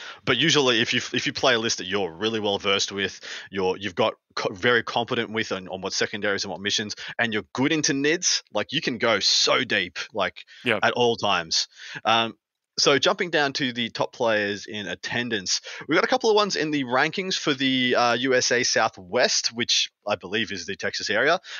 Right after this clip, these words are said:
Speaker 1: Um, first up is Mister
Speaker 2: <laughs>
Speaker 1: Kit
Speaker 2: It is.
Speaker 1: Smith Hanna.
Speaker 2: Yeah.
Speaker 1: I mean, I, I am never a hundred percent sure. Like, I'm
Speaker 2: <laughs> No.
Speaker 1: getting more confident. I still don't freaking know for sure.
Speaker 2: This is an international show, and if
Speaker 1: <laughs>
Speaker 2: anything we've proven is we are bad at international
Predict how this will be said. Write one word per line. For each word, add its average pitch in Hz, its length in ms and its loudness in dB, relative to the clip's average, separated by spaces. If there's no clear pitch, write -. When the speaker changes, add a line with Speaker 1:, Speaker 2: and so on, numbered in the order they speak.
Speaker 1:
Um, 123 320 2
first 156 300 0
up 143 180 0
is 117 240 2
Mister 123 400 0
Speaker 2:
<laughs> - 120 -18
Speaker 1:
Kit - 320 4
Speaker 2:
It 151 80 8
is. 117 120 8
Speaker 1:
Smith - 180 2
Hanna. 143 280 4
Speaker 2:
Yeah. 107 100 -8
Speaker 1:
I 143 80 8
mean, 147 140 2
I, 185 260 8
I 185 140 8
am 151 260 0
never 139 300 4
a 123 60 4
hundred 123 240 2
percent 107 220 -2
sure. 82 280 -4
Like, 113 160 2
I'm 160 160 8
Speaker 2:
<laughs> 139 40 4
No. - 40 6
Speaker 1:
getting 202 280 6
more 190 120 8
confident. 196 520 4
I 160 100 8
still 277 300 4
don't 208 160 6
freaking 196 340 2
know 151 140 6
for 123 120 -8
sure. 139 240 2
Speaker 2:
This 196 240 8
is 185 220 6
an 156 180 2
international 175 600 4
show, 139 440 4
and 123 240 4
if 151 180 4
Speaker 1:
<laughs> - 0 -
Speaker 2:
anything 165 380 2
we've 156 180 0
proven 139 360 2
is 110 160 -2
we 127 100 2
are 113 80 6
bad 127 300 4
at 135 80 2
international 135 680 2